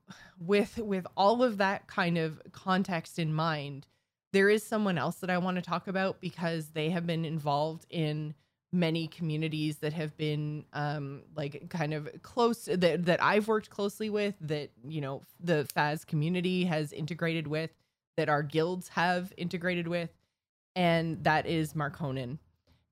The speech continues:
And he was also a podcaster alongside one of my best friends on a mental health and Warcraft show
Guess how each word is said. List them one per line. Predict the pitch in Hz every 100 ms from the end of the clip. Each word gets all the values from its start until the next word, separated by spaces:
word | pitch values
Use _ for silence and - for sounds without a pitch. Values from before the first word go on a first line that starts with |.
| -
And | 175 165 165 156
he | - 190
was | 165 156 151
also | - 165 165 180 170 170
a | 151
podcaster | 143 - 190 190 185 185 - 190 185 185 185 -
alongside | 160 151 156 156 - 151 151 147 -
one | 156 156
of | 147
my | 151
best | 151 147 -
friends | - 202 190 190 185 - - 170
on | 170 165 165
a | 156
mental | 156 156 170 160
health | 139 165 180 - - 170
and | 165 160
Warcraft | 143 151 - 175 160 -
show | - - 160 160 175 208